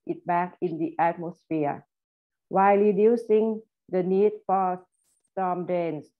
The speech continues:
and water treatment plants. Their leaves purify the air by trapping carbon and other pollutions, making them essential for fighting against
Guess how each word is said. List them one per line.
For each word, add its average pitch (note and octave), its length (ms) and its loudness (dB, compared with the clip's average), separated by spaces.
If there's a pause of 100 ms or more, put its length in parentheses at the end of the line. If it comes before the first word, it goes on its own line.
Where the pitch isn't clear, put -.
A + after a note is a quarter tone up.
and E3 220 -4
water F#3 420 2
treatment F#3 520 0
plants. D#3+ 340 -4 (840)
Their G3+ 280 2
leaves A3+ 260 0 (220)
purify G3 680 -2 (440)
the - 120 -8
air F3+ 400 0 (240)
by F3+ 220 -2
trapping G3+ 480 -2
carbon F#3+ 540 -6
and D3+ 280 -8
other E3 280 -4
pollutions, E3+ 640 -2 (460)
making G#3+ 400 2
them F#3+ 280 4
essential G3 600 0
for E3 240 0
fighting F#3 460 -2
against F3 440 -6